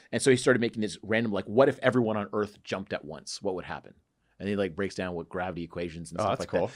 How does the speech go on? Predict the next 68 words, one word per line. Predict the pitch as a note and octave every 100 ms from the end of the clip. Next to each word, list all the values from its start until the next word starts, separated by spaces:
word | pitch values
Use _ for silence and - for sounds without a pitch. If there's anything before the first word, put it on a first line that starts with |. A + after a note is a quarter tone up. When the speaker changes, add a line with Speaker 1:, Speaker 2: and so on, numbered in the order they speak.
| -
Speaker 1:
Yeah. | G3 A2+ - _
So, | - C#3 C3
so | - A2+
he | C#3
did | C3 C#3+
that. | C#3+ B2 -
That | A#2+ A2
went | G#2
totally | A#2 G#2+ F#2
viral. | D#2 C2+ B1 _ -
He |
did | G#2
another | A#2 A2+ G2+
one. | E2+ F2+
It |
went | F#2+
totally | - G2 E2+
viral. | E2+ D2
So | -
he's | G2
like, | G2 -
"All | C3
right, | F3 - _ _ _ _
well, | F#2
guess | B2 C3
what |
I'm | A#2
doing | A2 G#2+ G2+ _
from | G2
now | F2+ D2
on? | B1+
Now | E2 F#2+
I'm | G2
a |
science | F2 D2+ C#2
channel." | - D2 - _
Speaker 2:
Yeah. | C#3+ A2+
So | B2+
do, | E3 G3
find | - G3
the |
thing | G3
you | D#3+
wanna | C3+
do | B2
for | A#2+
free, | - G#2+ F2+
which | F2+
is | F#2
the |
point, | E2+ F#2 E2+
and | F#2+
then |
find | F#2+ A#2+ A2
the |
part | A#2 G2 -
of | G2+
it | F#2
that | D2+
works, | F2 A2+ -
and | F#2
then | F2+
repeat | E2+ -
the | -
fuck | - D#2+
out | D#2
of |
it. | -